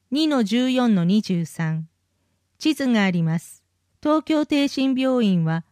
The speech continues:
法政大学の近く。最寄り駅は、飯田橋駅です。地図、終わり。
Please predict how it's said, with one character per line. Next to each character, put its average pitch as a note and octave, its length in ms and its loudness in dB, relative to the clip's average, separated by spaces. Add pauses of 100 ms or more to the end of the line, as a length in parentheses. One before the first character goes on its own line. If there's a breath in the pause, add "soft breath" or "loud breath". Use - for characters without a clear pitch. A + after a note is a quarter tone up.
(180)
法 D4+ 200 -2
政 D#4 340 -2
大 C#4+ 200 0
学 G#3+ 220 0
の F3 160 0
近 - 300 -6
く。 D3+ 240 -10 (440)
最 A3+ 180 4
寄 C#4+ 100 4
り C#4 100 0
駅 A3 280 -2
は、 E3 200 -6 (260)
飯 C4+ 200 -2
田 C#4+ 100 0
橋 C4+ 300 -2
駅 A3 240 -2
で C#3+ 160 -6
す。 - 260 -20 (240)
地 C#4+ 180 -2
図、 D#3 220 -6 (300)
終 E3 160 -2
わ E3 100 -2
り。 D3+ 220 -8